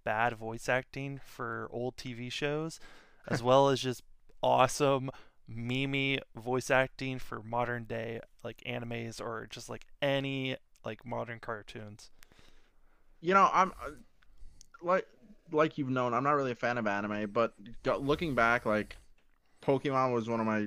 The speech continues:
Speaker 2: like, favorite shows, and, like, Yu-Gi-Oh. Um,
Speaker 1: And
Speaker 2: I
Speaker 1: those weren't even good.
Speaker 2: I, well, no, no, no, no. We're talking, like, original, like, first season of Pokemon,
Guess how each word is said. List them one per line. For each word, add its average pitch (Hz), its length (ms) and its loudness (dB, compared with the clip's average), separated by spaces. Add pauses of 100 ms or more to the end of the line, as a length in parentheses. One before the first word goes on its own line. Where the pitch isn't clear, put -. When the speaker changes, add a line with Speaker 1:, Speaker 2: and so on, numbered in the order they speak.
Speaker 2:
like, 107 240 -2
favorite 104 300 -4
shows, 95 500 -4
and, 95 280 -6
like, 92 200 -6
Yu-Gi-Oh. 104 720 0 (580)
Um, 98 320 4 (160)
Speaker 1:
And 95 320 -4 (680)
Speaker 2:
I 127 220 2
Speaker 1:
those 160 340 -4
weren't 143 240 -4
even 127 300 -8
good. 151 540 -2 (400)
Speaker 2:
I, 135 260 -4
well, 151 320 10
no, 147 460 6
no, 135 180 -2
no, 135 100 -2
no. 117 120 0
We're 127 160 -2
talking, 147 400 0
like, 127 260 -4
original, 110 880 -2 (1120)
like, 110 380 0 (400)
first 160 260 6
season 139 240 0
of 127 60 -8
Pokemon, 117 480 0